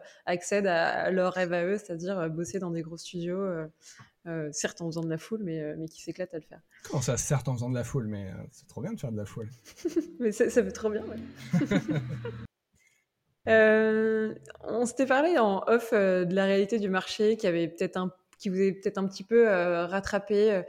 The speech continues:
Speaker 1: et en même temps, là, tu, tu nous décris que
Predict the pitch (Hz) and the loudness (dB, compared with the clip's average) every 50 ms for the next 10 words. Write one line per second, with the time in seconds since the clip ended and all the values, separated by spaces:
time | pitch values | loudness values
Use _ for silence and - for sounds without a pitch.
0 | - - - - - - - - - 202 202 196 190 202 208 208 202 247 262 254 | -10 -20 -20 -20 -20 -20 -10 -2 2 2 4 4 4 2 0 0 0 0 0 2
1 | 220 202 - - - 170 170 170 170 165 160 165 - _ _ _ - - 185 180 | 2 0 0 -4 -6 -4 -2 -2 -2 -4 -4 -6 -12 _ _ _ -14 -8 -6 -4
2 | 185 185 175 202 190 196 - - 233 233 - 208 180 180 175 160 160 | -2 0 0 0 -2 -2 -4 -4 -4 -4 -2 -2 -2 -2 -2 -2 -4